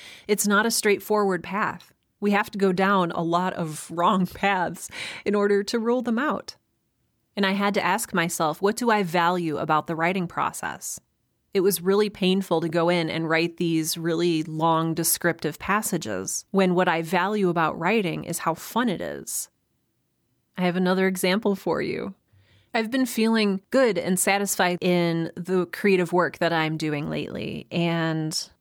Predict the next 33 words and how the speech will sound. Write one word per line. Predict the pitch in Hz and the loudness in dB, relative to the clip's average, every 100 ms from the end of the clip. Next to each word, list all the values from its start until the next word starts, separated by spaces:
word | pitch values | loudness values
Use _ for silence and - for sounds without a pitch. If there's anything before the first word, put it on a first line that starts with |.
| - | -4
I | 233 | -2
got | - 208 226 | 0 -2 0
to | 226 196 | 0 0
a | |
place | 190 214 262 233 | 2 2 2 0
where | 190 175 | 0 2
I | 180 | 2
was | 180 180 - | 0 -2 -2
feeling | 196 196 196 185 170 160 - _ _ _ _ | 0 0 2 0 0 -4 -10 _ _ _ _
happy | - 175 165 - 160 | -10 -6 -2 0 0
with | 156 - | -2 -2
my | 156 | -2
life. | 147 156 294 180 - - - _ _ _ _ _ | 2 2 2 0 -4 -18 -20 _ _ _ _ _
And | 190 | -4
I | 190 | -2
was | 175 175 | -2 -2
like, | 175 165 165 - _ _ | 0 0 -2 -10 _ _
"Huh, | _ - 403 233 - - | _ 0 2 2 -4 -14
<laughs> | - - 311 - 330 - 233 | -16 -2 0 2 0 -2 -2
this, | 285 180 285 - | -2 0 0 0
this | - 294 339 | 0 0 2
is, | 302 262 - - - - - _ _ _ _ | 0 -2 -10 -20 -20 -20 -20 _ _ _ _
this | 220 240 | -4 -2
is | 208 | -2
good. | 190 196 240 160 - _ - | 0 0 2 0 -4 _ -2
This | 196 208 | 0 2
is | 202 202 | 0 2
what | 208 | 4
I've | 202 185 | 4 2
worked | 196 - | 0 0
so | - - 190 | -2 2 2
hard | - 175 226 269 | 2 2 2 0
for." | - - 90 62 - | -6 -4 -4 -8 -14